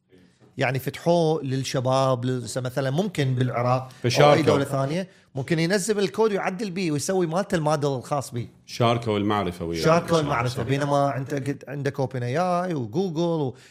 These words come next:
Speaker 1: وهذول كلهم شركات ضخمة، وهي مسيطرة ومسوية كلوز source ال-، الكود مالتهم، بحيث ما حد يقدر يسويه. فهذا كان إنجاز، يعني، إضافة للبشرية مثل ما تقول.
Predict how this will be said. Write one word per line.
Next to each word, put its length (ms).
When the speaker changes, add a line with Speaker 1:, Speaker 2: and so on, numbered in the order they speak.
Speaker 1:
وهذول 140
كلهم 440
شركات 380
ضخمة، 380
وهي 280
مسيطرة 640
ومسوية 460
كلوز 480
source 400
ال-، 180
الكود 420
مالتهم، 360
بحيث 220
ما 60
حد 180
يقدر 220
يسويه. 400
فهذا 360
كان 220
إنجاز، 540
يعني، 240
إضافة 260
للبشرية 560
مثل 180
ما 100
تقول. 280